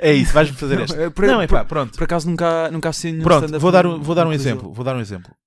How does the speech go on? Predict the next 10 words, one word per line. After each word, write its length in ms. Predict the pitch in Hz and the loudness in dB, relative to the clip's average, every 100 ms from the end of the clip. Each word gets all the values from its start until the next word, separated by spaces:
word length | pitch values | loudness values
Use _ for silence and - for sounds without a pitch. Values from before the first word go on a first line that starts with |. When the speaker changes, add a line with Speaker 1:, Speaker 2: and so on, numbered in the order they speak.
| - | -8
Speaker 1:
Já 180 | 123 139 | -2 -2
vi 240 | 143 113 | -2 -6
vários 320 | 95 135 139 | -4 -4 -4
espetáculos 420 | - 127 113 - 101 | -6 -6 -6 -6 -10
do 60 | |
Cinel 400 | - 113 113 131 - _ _ _ | -10 -6 -6 -6 -12 _ _ _
em 80 | 113 | -12
salas 300 | 107 113 110 | -6 -4 -4
diferentes. 460 | 104 - 90 - - | -10 -12 -14 -14 -18
Speaker 2:
Ok. 260 | 117 - | -18 -18